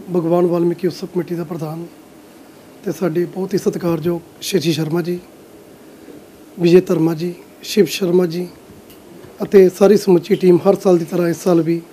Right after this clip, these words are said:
ਲੰਗਰ ਦਾ ਆਯੋਜਨ ਮਹਾਮਾਈ ਦੇ, ਚਾਮੁੰਡਾ ਦੇਵੀ ਮਾਤਾ ਜੀ ਦੇ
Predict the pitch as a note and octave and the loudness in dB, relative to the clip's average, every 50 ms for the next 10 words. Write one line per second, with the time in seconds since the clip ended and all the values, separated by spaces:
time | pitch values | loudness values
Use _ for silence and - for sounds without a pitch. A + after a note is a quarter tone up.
0 | - - - - - - - - - - - - - - - - - - - - | -20 -20 -20 -20 -20 -20 -20 -20 -20 -20 -20 -20 -20 -20 -20 -20 -20 -20 -20 -20
1 | - - G#3+ F#3 F3 F3 E3+ F3+ E3+ D#3 F#3 F#3 F3+ D#3+ F3 E3+ D3+ F3+ F#3 F#3 | -16 -6 -2 2 4 4 4 4 4 4 4 4 4 4 2 2 4 4 2 2
2 | G3+ - - - - - - F3 E3 D#3+ F3+ F#3 F#3 F3+ F3+ - F#3 F3+ F3 E3+ | 0 -2 -8 -18 -16 -6 -2 0 2 4 4 6 6 6 6 6 6 4 4 2
3 | - - F#3+ F3+ F3 F#3 F3 F#3 F3 F3+ F#3 F3 E3+ D#3+ F3+ E3+ D#3+ F3+ D#3+ F3+ | -2 0 2 2 2 2 2 2 4 4 4 4 4 2 -2 -2 0 0 2 2
4 | F3 | 0